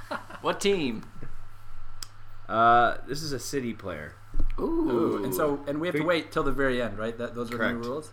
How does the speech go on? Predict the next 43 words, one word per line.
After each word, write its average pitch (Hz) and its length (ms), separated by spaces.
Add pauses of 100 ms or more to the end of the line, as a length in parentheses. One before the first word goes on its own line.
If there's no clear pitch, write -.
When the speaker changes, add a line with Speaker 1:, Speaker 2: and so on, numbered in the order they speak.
Speaker 3:
Okay. 113 200 (420)
Speaker 2:
Um, 107 580 (320)
dude. - 140 (2750)
I 101 60
have 95 120
nine 107 400
facts. - 640 (440)
Speaker 3:
Okay. 117 240 (1040)
Speaker 2:
Um, 107 580
Speaker 3:
<laughs> 131 60
That's 110 200
a 131 40
lot. 123 340 (140)
Speaker 2:
I'm 131 120
gonna 143 140
try 151 180
to 147 60
stick 131 320
with 113 180 (260)
the 104 260
most 98 280
vague 95 380
first. 101 520 (200)
Speaker 3:
Okay. 117 280
Speaker 2:
And 92 100
move 98 220
my 95 140
way 87 220
into 85 280
stuff - 320
that - 120
Speaker 3:
You - 80
tell 156 220
Speaker 2:
might 151 60
Speaker 3:
us 151 160
when 139 100
you 135 100
want 127 200
us 123 140
to 120 80
try 117 180
and 107 180
guess. 104 320